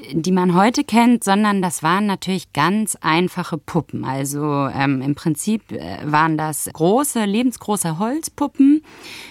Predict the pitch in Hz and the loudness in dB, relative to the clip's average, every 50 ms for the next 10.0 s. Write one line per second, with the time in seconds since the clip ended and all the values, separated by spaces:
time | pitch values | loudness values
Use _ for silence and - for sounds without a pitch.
0 | - _ _ 190 190 196 202 196 196 175 - - - 180 180 190 226 262 269 - | -20 _ _ 0 2 2 2 2 0 0 0 0 2 4 4 6 6 4 4 2
1 | - 240 - - 185 190 196 196 185 180 - - - 170 - 311 370 - - - | 0 -2 0 0 0 0 0 0 -2 -4 -6 -10 -8 -4 -2 -2 -4 -4 -4 -2
2 | 240 240 240 226 214 - - 220 214 202 202 185 175 160 156 147 156 151 160 170 | -2 0 0 -2 -4 -6 -6 -4 -4 -2 -2 -2 -4 -4 -6 -6 -6 -4 -4 -4
3 | 175 - 214 226 - - 233 240 240 240 220 220 185 - 185 185 185 190 196 175 | -4 -4 -8 -10 -10 -6 -2 -2 0 0 0 0 -2 0 -2 -2 -2 -2 -2 -4
4 | 165 - 175 - - - 208 190 240 277 - - 202 196 196 196 - - 202 202 | -4 -4 -6 -6 -6 -8 -6 -6 -6 -6 -6 -4 -4 -4 -4 -6 -6 -8 -8 -8
5 | - - 185 208 202 196 202 - - - - 127 165 165 156 156 170 147 147 156 | -8 -4 -4 -2 -2 -2 -4 -6 -12 -12 -10 -6 -6 -4 -4 -4 -6 -4 -4 -4
6 | 156 160 170 170 202 - - - 254 269 285 285 277 269 262 262 247 240 226 - | -2 -2 -2 -4 -4 -6 -4 0 0 2 4 4 2 2 2 0 -2 -4 -6 -10
7 | - - - _ - - - - - - - - - _ _ _ _ - - 226 | -14 -14 -16 _ -20 -20 -20 -20 -20 -20 -20 -20 -20 _ _ _ _ 4 6 8
8 | 233 233 240 247 240 - - - - 202 208 208 196 - - - - - 262 320 | 10 10 8 6 4 2 -4 0 2 4 6 6 4 2 -2 -2 2 6 6 8
9 | 359 370 359 339 349 320 320 311 277 269 277 277 226 277 269 262 262 262 262 | 8 8 6 6 8 8 8 8 6 6 4 4 6 6 6 6 6 6 4